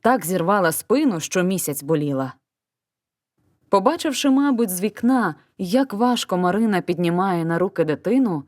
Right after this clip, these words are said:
Елеонора Гаврилівна, сусідка з квартири номер один,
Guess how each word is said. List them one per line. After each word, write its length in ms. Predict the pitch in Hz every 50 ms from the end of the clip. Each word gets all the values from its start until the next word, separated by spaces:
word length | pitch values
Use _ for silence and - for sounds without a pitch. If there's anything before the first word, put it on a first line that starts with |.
| _ _ _ _ _ -
Елеонора 560 | 196 196 190 185 180 180 220 262 302 311 285
Гаврилівна, 760 | 240 214 190 175 180 233 277 302 294 226 185 175 160 156 143 - _
сусідка 640 | - - - 311 311 277 - 294 247 - - - 160
з 80 | -
квартири 480 | - - 196 196 196 - 240 220 185 170
номер 320 | 165 170 170 160 165 151
один, 420 | 156 151 139 180 254 302 311 285